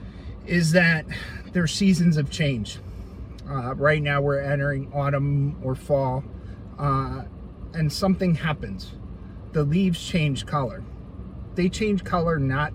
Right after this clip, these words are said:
to, uh, the oranges, yellows, the reds, uh, but the green is leaving them. The, the colors that you see in the trees are there year-round.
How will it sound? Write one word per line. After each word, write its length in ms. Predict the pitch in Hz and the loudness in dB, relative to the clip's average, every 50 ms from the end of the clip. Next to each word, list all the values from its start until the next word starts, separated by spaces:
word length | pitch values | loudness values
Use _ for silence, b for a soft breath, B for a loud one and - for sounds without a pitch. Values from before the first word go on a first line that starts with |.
| - - - | -8 -10 -8
to, 380 | - 165 156 147 139 139 139 - - - B B B B B B B B B - | -4 0 0 2 2 0 -2 -4 -10 -12 B B B B B B B B B -2
uh, 720 | 147 147 139 135 135 131 127 127 123 - 117 120 117 117 120 120 | 0 2 2 2 2 2 0 -2 -4 -6 -6 -8 -8 -6 -6 -4
the 160 | 208 131 127 | -4 -4 -4
oranges, 640 | - 156 156 151 147 147 139 131 135 135 123 110 131 | -2 0 2 4 4 4 4 2 2 0 0 -2 -2
yellows, 560 | 123 135 135 139 143 147 139 139 131 127 131 | -2 2 4 6 6 8 6 6 2 0 -2
the 80 | 127 | -4
reds, 560 | 117 127 127 131 143 151 147 - - - - - - B B B B B B B B - | -4 -2 0 0 0 0 0 -2 -6 -8 -10 -10 -12 B B B B B B B B -2
uh, 300 | 160 156 147 147 143 139 143 143 - - - - - - | -2 0 2 2 0 0 -2 -6 -6 -8 -10 -10 -4 -2
but 140 | 147 135 | -2 -2
the 60 | - 139 | -2 -4
green 480 | 123 123 139 160 170 185 175 175 180 | -2 2 2 4 6 6 6 6 6
is 300 | 165 156 139 123 - - - - - - - - | 4 2 0 -2 -6 -10 -12 -12 -12 -10 -6 -2
leaving 340 | 139 151 180 190 147 131 107 | 2 4 4 4 4 2 -2
them. 100 | 98 - - - - - - - - - - | -6 -8 -12 -12 -14 -14 -14 -12 -12 -8 -4
The, 120 | 143 131 131 - - - - - - - | -4 -2 -2 -4 -6 -10 -14 -12 -10 -2
the 120 | - 147 | -2 -2
colors 500 | - - - 196 190 202 196 185 180 - | -2 2 4 6 6 8 6 4 4 2
that 100 | 180 156 | 0 -2
you 140 | 151 147 170 | 0 0 0
see 240 | 160 - 196 185 175 | 0 0 0 0 2
in 80 | 160 | 2
the 80 | 147 135 | 2 0
trees 400 | - - 170 160 160 160 147 147 | -2 -2 -2 -2 0 0 0 0
are 60 | 135 131 | 0 2
there 240 | 131 135 139 131 | 4 4 4 4
year-round. 640 | 131 127 131 131 117 127 135 127 117 95 - - | 4 0 0 -2 -2 -2 -4 -4 -4 -6 -8 -10